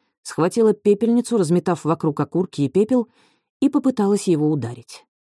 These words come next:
Однако, несмотря на всю ярость, рука ее двигалась вяло, будто лишенная силы.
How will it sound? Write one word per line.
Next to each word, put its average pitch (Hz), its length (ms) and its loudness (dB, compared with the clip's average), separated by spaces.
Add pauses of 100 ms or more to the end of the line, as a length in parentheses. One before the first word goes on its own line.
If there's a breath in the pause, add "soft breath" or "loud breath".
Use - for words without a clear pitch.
(280)
Однако, 151 380 -2
несмотря 156 480 -2
на 147 100 0
всю - 200 -4
ярость, 139 500 -2 (320)
рука 175 260 2
ее 220 200 4
двигалась 196 540 2
вяло, 175 420 0
будто 123 300 -4
лишенная 160 560 -2
силы. 123 440 -10